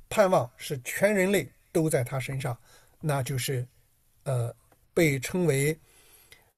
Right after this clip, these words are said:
呃，以马内利的童女所生的，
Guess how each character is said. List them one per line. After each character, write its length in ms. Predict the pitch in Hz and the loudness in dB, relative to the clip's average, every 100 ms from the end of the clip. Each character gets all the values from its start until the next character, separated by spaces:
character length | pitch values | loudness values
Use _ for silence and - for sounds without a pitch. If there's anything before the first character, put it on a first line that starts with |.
| _ | _
呃， 280 | - 131 127 | -6 -2 -2
以 140 | 170 170 | -2 0
马 180 | 139 123 | 0 0
内 160 | 151 | 0
利 200 | 131 135 | 0 -4
的 180 | 123 113 _ _ _ _ | -6 -8 _ _ _ _
童 300 | - 160 185 | -6 0 2
女 280 | 175 131 127 - | 2 0 -2 -6
所 280 | - 151 127 | -6 -2 -2
生 220 | - 156 | 0 0
的， 160 | 139 | 0